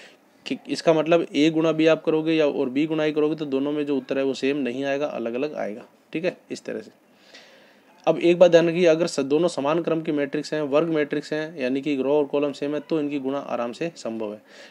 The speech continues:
यहाँ पर मैं एक मैट्रिक्स आपको इस तरह से बना के बताता हूँ जिनकी गुणा संभव नहीं है।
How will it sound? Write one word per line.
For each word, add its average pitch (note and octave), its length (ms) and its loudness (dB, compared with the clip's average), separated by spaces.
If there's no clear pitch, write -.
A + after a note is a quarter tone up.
यहाँ C3 140 -2
पर D#3+ 120 0
मैं D#3+ 140 0
एक D#3 200 -2
मैट्रिक्स D3+ 320 -4
आपको D3 240 -2
इस - 180 -8
तरह D#3+ 120 -2
से D#3 120 -12
बना C#3+ 180 -4
के C#3+ 60 -6
बताता C#3 320 -4
हूँ D3 80 -2
जिनकी C3+ 240 -4
गुणा C3+ 240 -2
संभव C3 400 -4
नहीं A#2 280 -4
है। G#2+ 140 -10